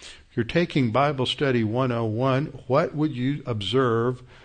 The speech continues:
What would be some of the first things you would observe in that passage? You better come up with the fact that there are four if clauses there. If, if, if, and if.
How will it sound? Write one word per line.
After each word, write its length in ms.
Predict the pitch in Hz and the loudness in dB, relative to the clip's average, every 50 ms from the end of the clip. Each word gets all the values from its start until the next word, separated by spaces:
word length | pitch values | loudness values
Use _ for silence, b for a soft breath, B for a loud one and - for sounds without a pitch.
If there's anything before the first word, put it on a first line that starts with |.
| B B - | B B -6
What 160 | - 147 170 | -2 0 0
would 140 | 165 151 139 | 2 2 2
be 280 | 147 143 139 135 139 - | 2 2 2 0 -2 -6
some 240 | - - 139 139 135 | -6 -4 -2 -2 -2
of 80 | 120 | -2
the 60 | 120 | -2
first 360 | 113 - - 123 123 123 - - | -4 -4 -2 -2 0 0 -2 -2
things 300 | 127 120 123 120 117 113 | -2 -2 -2 -2 -2 0
you 100 | 113 120 | 0 0
would 100 | 127 123 | 2 0
observe 440 | 123 110 98 113 113 110 117 117 123 | 0 -2 -2 -2 -2 0 0 -2 -2
in 100 | 117 110 | -2 -2
that 200 | 113 117 123 120 | -2 -4 -4 -4
passage? 680 | - 151 170 175 165 160 - - - - - - - - - - - - - - b b b b b b b b b b b b b b b - - - - - - - - - - - - - | -2 0 0 0 0 -2 -4 -8 -10 -12 -16 -18 -18 -18 -20 -20 -20 -20 -20 -20 b b b b b b b b b b b b b b b -20 -20 -20 -20 -20 -20 -20 -20 -20 -20 -20 -12 -8
You 100 | 135 117 | -6 -2
better 340 | 107 131 147 175 196 170 120 | 2 4 4 6 6 4 4
come 320 | - - - 135 123 123 | 2 0 0 0 2 4
up 160 | 123 123 123 | 2 2 2
with 100 | 123 113 | -2 -2
the 60 | - | -4
fact 320 | 127 - 120 113 120 120 - | -2 0 0 2 2 0 0
that 140 | 123 104 110 | -2 0 2
there 160 | 123 127 127 | 2 2 2
are 100 | 123 107 | 0 -2
four 540 | - - - - 135 127 123 131 - - - - | -4 -6 0 2 4 4 4 4 2 0 0 2
if 260 | 175 214 214 - - | 4 4 4 2 -4
clauses 540 | - - 123 107 107 110 - 107 98 95 - | -2 0 0 0 0 -2 -4 -6 -10 -10 -10
there. 340 | 104 104 - - - - - - - - _ - B B B B B B B B - | -12 -12 -12 -12 -14 -16 -20 -20 -20 -20 _ -20 B B B B B B B B 4
If, 320 | 135 160 180 170 - - - - | 6 6 6 4 0 -6 -10 -4
if, 420 | - 151 156 151 139 143 - - - - - | -2 0 0 0 -2 -4 -8 -14 -20 -6 2
if, 400 | 127 127 131 127 127 - - - - - | 4 4 4 4 0 -6 -14 -16 -6 -2
and 260 | 120 110 107 110 - 107 107 | -2 0 0 -2 -4 0 2
if. 500 | 143 135 104 98 - - - - - | 4 4 4 2 -4 -12 -16 -18 -18